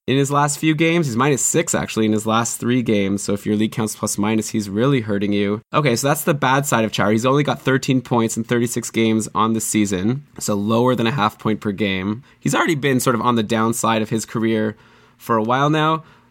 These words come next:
so you can't expect too much offense out of Chara. But at the same time, let's keep in mind that he is still getting top minutes on Boston. He's still on the top power play. He has the potential to give you some points,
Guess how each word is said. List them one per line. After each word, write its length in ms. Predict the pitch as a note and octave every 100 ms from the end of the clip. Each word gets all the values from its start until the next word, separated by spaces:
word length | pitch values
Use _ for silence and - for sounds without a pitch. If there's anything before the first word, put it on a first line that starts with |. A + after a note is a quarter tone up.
| _ -
so 420 | - A#2 A2 G2 - _ _
you 220 | A#2+ B2+ -
can't 300 | - F3+ F#3+
expect 560 | F3 - - C#3 C#3+ -
too 340 | - D3+ E3+
much 300 | F3 F3 E3+
offense 500 | E3 D#3 D#3 F3 F3 -
out 160 | D3+ D3+
of 100 | D3
Chara. 480 | D#3+ E3 E3+ F3+ F3+ - _ _ _ -
But 180 | D#3 F3
at 60 |
the 80 | D#3
same 260 | - F#3 F3+
time, 320 | E3 C#3+ C#3
let's 180 | C#3 C#3+
keep 160 | D3+
in 80 | D3
mind 220 | C3+ A#2
that 80 | A2+
he 120 | A#2+
is 300 | - D3 D#3+
still 580 | - - B2 A#2 A2+ A2+
getting 500 | A2+ A#2+ A#2 A#2 G#2 -
top 240 | A#2+ A2
minutes 320 | A2 G#2 G#2
on 180 | G#2 A2
Boston. 400 | G#2 G2 - G#2
He's 160 | G#2 G2+
still 300 | - C3+ D3+
on 140 | C#3
the 80 | B2
top 280 | A#2+ A#2 A2
power 300 | A2+ G#2+ G#2+
play. 320 | - G#2 G2+ - - _
He 160 | A2+
has 240 | A2+ C#3+ D3
the 80 |
potential 800 | D3 C#3+ - B2+ A#2+ A#2 A2 G#2+ - - - -
to 260 | A#2 G#2
give 200 | G2+ A2
you 80 | G#2+
some 240 | G#2+ A2 G#2+
points, 560 | - G#2+ G2+ - -